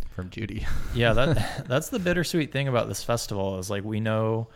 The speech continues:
Speaker 2: a lot of people really love it and enjoy it, but definitely some of the local businesses have a hard time with it because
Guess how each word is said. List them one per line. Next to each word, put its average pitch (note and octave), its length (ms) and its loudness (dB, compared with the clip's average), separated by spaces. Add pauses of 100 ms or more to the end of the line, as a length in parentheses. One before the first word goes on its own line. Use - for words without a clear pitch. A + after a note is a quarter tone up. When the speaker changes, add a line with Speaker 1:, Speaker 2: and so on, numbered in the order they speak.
(340)
Speaker 2:
a G#2+ 60 -4
lot G2 160 0
of G2 60 -4
people A2 300 -2
really G2 320 -2
love G2 280 -4
it G#2 120 -4
and G#2 100 -6
enjoy F#2+ 380 -6
it, B2 260 -2 (260)
but G#2 220 -4
definitely A2+ 440 -4
some A2 200 -6
of G2+ 40 -6
the G2 60 -4
local G2+ 320 -6
businesses G2 640 -6
have A2 140 -4
a A2+ 60 -2
hard B2+ 160 -4
time D#3+ 200 -4
with G#2 180 -8
it - 240 -10
because F#2 500 -8